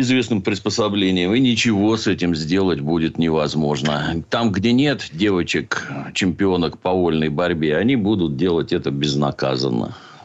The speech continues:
То есть, это процесс атомизации общества выходит на совершенно новые какие-то высоты. Никто это победить не сможет. Никто. Вся эта ориентация на прогрессивный Запад приведет к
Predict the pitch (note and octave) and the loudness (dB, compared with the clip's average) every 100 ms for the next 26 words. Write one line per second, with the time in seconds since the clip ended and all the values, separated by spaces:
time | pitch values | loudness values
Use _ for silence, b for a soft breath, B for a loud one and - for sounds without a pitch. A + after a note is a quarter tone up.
0 | B - - F#2 E2+ G2 F2 G2 F#2 E2+ | B -8 -2 0 0 -2 0 0 0 0
1 | D2+ - E2+ - G#2 G2+ - - F2+ F#2 | -2 -4 -4 0 -2 -2 -6 -6 -4 0
2 | F2+ F2 F#2+ E2+ - D#2+ D#2 - A2+ A2+ | 0 0 0 -2 -2 -2 0 0 -2 -2
3 | E2 - D#2+ C#2+ D2+ - F#2 E2+ D2 D2 | -2 -2 0 0 -2 0 0 0 -2 -2
4 | D2+ D2+ C2+ B1+ A1+ - C2+ F2 D#2 C#2 | 0 0 0 -2 -4 -6 -4 0 0 -2
5 | B - - A2 G2 D2+ B1+ G1+ - C2 | B -6 -2 0 0 0 0 -2 -4 -8
6 | - D2 - C#2 D2+ - - B1 - - | -6 -8 -6 -4 -4 -4 -4 -6 -6 -18
7 | B B B B - G2 F#2+ - A2+ G#2 | B B B B -4 -2 -2 0 2 2
8 | D2+ F#2 E2 D#2+ D2+ - D2 - D2+ C2+ | 0 -2 -2 0 -2 -2 -2 -2 -2 -2
9 | A#1+ - - D#2+ D#2+ - - D2 - - | -4 -6 -2 0 0 -4 -2 -2 -4 -10
10 | - - F#2+ F#2 D#2 D#2 D#2 E2+ D#2+ F2+ | -14 -4 -2 0 0 0 0 0 0 -2
11 | D#2+ - D2 C#2+ D#2+ D2+ C2 D2 D2 D2+ | -2 -2 0 0 0 0 -2 -2 -2 -2
12 | - F2+ D2 C#2+ D2+ F#2+ - - - - | -2 0 0 0 0 -2 -2 -4 -6 -4
13 | C#2+ C2+ C#2 E2 B B B _ | 0 0 0 -2 B B B _